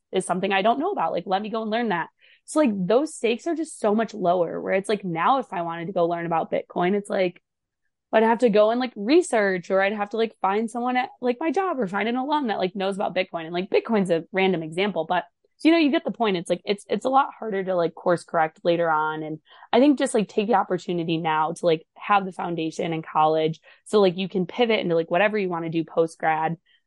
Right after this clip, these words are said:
Um, yeah. And just, like, don't be afraid to take the, take the risks again. I feel like I've mentioned that a lot. And, like, I had a mentor tell me at one point, actually, and I, again, an alumni connection,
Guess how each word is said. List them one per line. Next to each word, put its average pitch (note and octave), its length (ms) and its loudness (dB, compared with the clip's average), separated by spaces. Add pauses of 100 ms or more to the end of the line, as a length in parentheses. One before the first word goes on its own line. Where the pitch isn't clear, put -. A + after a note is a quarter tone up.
(100)
Um, D#3+ 460 0 (200)
yeah. D#4+ 220 4
And A3 100 6
just, E4+ 160 2
like, A#4 140 2
don't A3 160 4
be A3+ 80 4
afraid F#3 220 2
to E3 60 0
take E3+ 260 -10
the, D#3+ 280 0
take F3 200 -4
the E3 100 0
risks - 320 -10
again. E3 180 -2
I - 80 -6
feel A#3+ 160 4
like B3 80 2
I've A#3 100 4
mentioned F#3 320 0
that E3+ 120 2
a D#3+ 40 0
lot. D#3 360 0
And, F#3+ 80 0
like, G3 200 0 (640)
I B3+ 120 4
had F4+ 100 6
a D#4 40 4
mentor F3 600 0 (220)
tell F3+ 180 0
me E3+ 140 0
at E3 100 -6
one D#3+ 160 -2
point, E3+ 220 -2
actually, A#3 260 2
and C#4+ 140 2
I, F4+ 120 -2
again, A#3+ 280 0
an G3 180 0
alumni B3+ 400 2
connection, F#3 560 -4